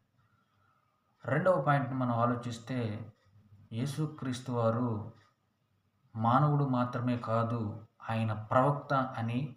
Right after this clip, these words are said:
బైబిల్ గ్రంథము తెలియచేస్తూ ఉంది. అపోస్తుల కార్యములు మూడవ అధ్యాయము ఇరవై రెండవ వచనములో, మరి యేసుక్రీస్తు వారు మోషే వంటి ప్రవక్త అని వ్రాయబడి ఉంది.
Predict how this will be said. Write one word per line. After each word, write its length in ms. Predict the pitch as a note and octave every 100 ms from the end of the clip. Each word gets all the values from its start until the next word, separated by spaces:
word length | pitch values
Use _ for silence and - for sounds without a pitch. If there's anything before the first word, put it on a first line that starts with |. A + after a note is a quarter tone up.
| -
బైబిల్ 360 | A2 A2+ A#2
గ్రంథము 560 | G#2+ G#2+ A2 C#3 G3 - _ -
తెలియచేస్తూ 640 | A2 A2 G#2 G#2+ G2 - G#2+
ఉంది. 420 | G#2+ G#2 G#2 - _ _ _ _ _ _ _ -
అపోస్తుల 500 | A#2+ C#3 D#3+ - D3+
కార్యములు 760 | C#3+ B2 B2 A#2+ A#2+ B2 C#3+ - - _ -
మూడవ 400 | A#2 B2 C3+ C3
అధ్యాయము 880 | A#2+ A2+ B2 B2 B2 B2+ C#3+ E3+ - _
ఇరవై 480 | B2+ A2+ B2+ C3+ C3 B2 - _ _ _ _ A#2
రెండవ 440 | A#2+ D3+ D#3+ D3
వచనములో, 920 | A#2+ A#2+ A#2 B2 A#2+ B2 B2+ A2 A2+ - - _ _ _ _ _ _ _ _ _ A#2
మరి 140 | A#2
యేసుక్రీస్తు 920 | A#2 D3 - F3+ - - D3+ C#3+ -
వారు 680 | C3+ B2 B2 C3+ A#2 A2+ - -
మోషే 560 | A2 A#2 C3+ D#3 - D#3+
వంటి 340 | C#3+ C3 B2+
ప్రవక్త 720 | C3 - A#2+ A2+ - B2 A#2+ A#2 - -
అని 300 | A#2 D3 - -
వ్రాయబడి 480 | A#2 A#2 B2 A#2 A#2+
ఉంది. 520 | B2 A#2 A#2+ A2+ -